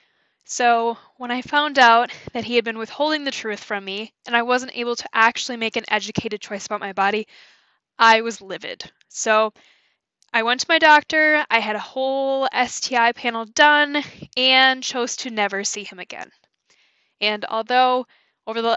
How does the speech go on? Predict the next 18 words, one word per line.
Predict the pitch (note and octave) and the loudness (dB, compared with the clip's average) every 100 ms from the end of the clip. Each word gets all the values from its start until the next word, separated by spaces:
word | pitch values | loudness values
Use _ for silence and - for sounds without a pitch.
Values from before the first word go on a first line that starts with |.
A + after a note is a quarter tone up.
| - | -2
last | B3+ A#3 - | 2 2 2
few | B3 | -6
years | A#3 A#3+ A#3+ A#3+ - | -8 -6 -4 -4 -6
he's | A3 | -10
tried | - A3+ A3 | -6 -4 -4
to | A#3 | -8
insert | - C4+ D4 C#4 | -12 -6 -6 -4
himself | C4 C4+ B3 | -4 0 0
into | A#3+ A#3 | -2 -4
my | A3+ | -2
life, | A3 A3 A3+ - | 0 0 -2 -8
I | - G3+ | -10 -8
am | F#3 G3 | -8 -10
happily | G3 - A3 G#3 G#3 G3+ | -14 -6 -4 -4 -6 -8
engaged | G#3 D#4+ E4 D#4+ D4 - - | -6 -4 -4 -4 -6 -8 -2
and | B3 B3 B3+ A#3+ | 0 2 0 -2
will | A#3 | -6
be | A3+ A#3 A3+ | -4 -4 -6